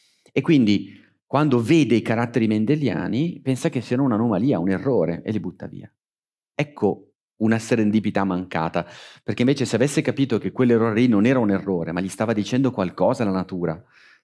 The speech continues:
la natura gli stava suggerendo qualcosa di importante, avrebbe fatto un ulteriore, perché ne aveva già fatte tante, un'ulteriore scoperta fondamentale.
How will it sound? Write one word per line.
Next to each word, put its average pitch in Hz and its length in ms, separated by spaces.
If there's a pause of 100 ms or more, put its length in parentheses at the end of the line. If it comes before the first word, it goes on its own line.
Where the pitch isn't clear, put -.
(160)
la 95 120
natura 101 320
gli 101 80
stava 110 240
suggerendo 113 800
qualcosa 104 300
di 107 60
importante, 110 580
avrebbe 104 240
fatto 107 480 (140)
un 123 180
ulteriore, 127 800 (280)
perché - 180
ne 80 60
aveva - 140
già - 80
fatte - 220
tante, 85 340
un'ulteriore 104 560
scoperta 95 420
fondamentale. 104 760